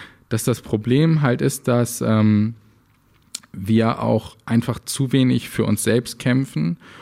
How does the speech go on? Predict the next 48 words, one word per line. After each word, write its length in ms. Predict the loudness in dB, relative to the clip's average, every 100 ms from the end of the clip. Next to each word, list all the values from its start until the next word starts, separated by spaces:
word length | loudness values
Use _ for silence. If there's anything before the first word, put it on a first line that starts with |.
| -20 -6
und 360 | 0 2 2
dass 320 | 0 -2 -4 -4
zum 160 | 0
Beispiel 280 | 0 0 -2
die 80 | 0
Organisation 920 | 0 2 2 2 -2 -2 0 2 2
in 120 | 2
der 140 | 0 0
Pflege 400 | -2 -2 -2 -6
auch 140 | -6
einfach 340 | -6 -6 -4
nicht 200 | -4 -4
vorhanden 440 | -4 -4 -4 -4 -6
ist. 160 | -8
Also 260 | -8 -4 -2
nur 220 | -2 -2
jede 300 | -2 -2 -4
zehnte 320 | -2 -2 -2
Pflegekraft 640 | -2 0 0 -2 -4 -4 -6
ist 140 | -4
in 60 | 0
der 80 | 2
Gewerkschaft. 760 | 2 2 0 0 -2 -2 -4 -20 -20 -20 -20 -20 -4
Und 140 | 0
das 160 | 0 -2
ist 120 | 0
natürlich 360 | -2 0 -2 0
auch 140 | -4
viel 160 | -2 -2
zu 180 | -2 -2
wenig. 300 | 0 0 0
Wenn 80 |
man 80 | 0
jetzt 160 | 0 -2
vorstellt, 360 | -2 -2 -4
sich, 260 | -4 -8 -10 _
dass 220 | -8 -6
die 120 | -6 -2
Hälfte 480 | 0 0 0 0
oder 280 | 0 -2 -2
neunzig 400 | 2 2 2 -4
Prozent 420 | -4 -4 -2 -2
der 80 | -4
Pflegenden 400 | -4 -2 0 0
in 80 | 0
der 80 | 0
Gewerkschaft 580 | 0 0 -2 -2 -4 0
wären, 220 | 0